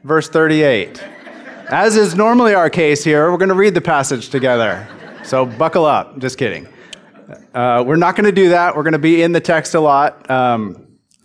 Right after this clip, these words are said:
but we're not gonna read the whole thing together. This book of Exodus that we're about to look at, that we're studying in our men's and women's Bible studies, it's a book that has a lot of familiar stories in it.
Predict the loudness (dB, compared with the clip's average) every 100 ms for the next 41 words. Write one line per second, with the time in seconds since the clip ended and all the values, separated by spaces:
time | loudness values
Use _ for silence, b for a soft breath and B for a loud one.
0 | -8 -2 -2 -2 -4 -4 -4 -4 -6 -6
1 | -6 -6 -12 -10 -6 -4 -6 -10 -14 B
2 | B B B B B B B B B B
3 | -2 -2 0 -2 0 0 0 0 0 0
4 | -2 -2 0 0 0 0 -2 0 0 0
5 | 0 -2 -2 -4 -2 -2 0 -2 -2 0
6 | -2 -2 -4 -2 -2 -2 -2 -2 -2 -2
7 | -2 0 -2 -6 -16 B B -2 -2 -2
8 | -2 -2 -2 -2 0 0 0 0 -2 -4
9 | -2 0 0 -2 -6 -4 -2 -4 -8 -10
10 | -10